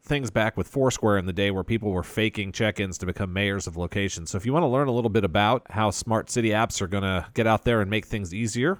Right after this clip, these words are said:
um, joined this week by the two co-founders of City Flag, and I will let them introduce themselves and explain a little bit about, uh, what they're doing inside their app today for the city of San Antonio.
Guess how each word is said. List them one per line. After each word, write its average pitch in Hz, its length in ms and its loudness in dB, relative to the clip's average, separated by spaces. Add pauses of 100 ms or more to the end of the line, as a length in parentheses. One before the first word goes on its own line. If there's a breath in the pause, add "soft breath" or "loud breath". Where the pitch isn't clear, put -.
um, 92 420 -2
joined 135 320 -2
this 127 360 -2
week 113 280 0
by 107 340 4 (380 loud breath)
the - 80 -10
two 156 180 2
co-founders 143 720 4
of 117 260 2
City 160 240 2
Flag, 107 380 2
and 92 80 2
I 98 80 2
will 101 160 2
let 113 140 2
them 113 140 -2
introduce 110 360 -2
themselves 120 480 0
and 98 80 -4
explain 135 320 -2
a 110 40 -2
little 120 200 0
bit 104 100 0
about, 104 480 2
uh, 92 180 0
what 107 280 0
they're 110 120 4
doing 113 240 0
inside 101 440 -2
their 92 160 0
app 104 240 0
today 76 340 -8
for 98 380 -4
the 85 80 -6
city 101 240 -4
of 87 80 -6
San 101 180 -4
Antonio. 90 480 -8